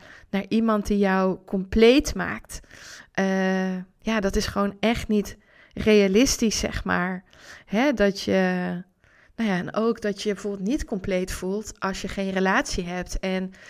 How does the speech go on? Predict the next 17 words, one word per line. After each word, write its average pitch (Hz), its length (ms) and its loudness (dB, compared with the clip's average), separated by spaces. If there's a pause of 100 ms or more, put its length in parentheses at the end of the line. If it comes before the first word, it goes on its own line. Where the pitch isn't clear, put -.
(140)
natuurlijk 247 480 0
is 202 140 -2
het 202 100 -8
super - 360 -2
fijn 196 360 -2
om 185 120 -6
een 185 80 -2
relatie 190 500 0
te 190 120 -4
hebben 185 240 -2
en 180 140 -6
die 180 160 -4
verbinding 180 680 -4
me-, 170 140 -10
eh, 180 180 -4
te 175 200 -8
voelen. 202 440 0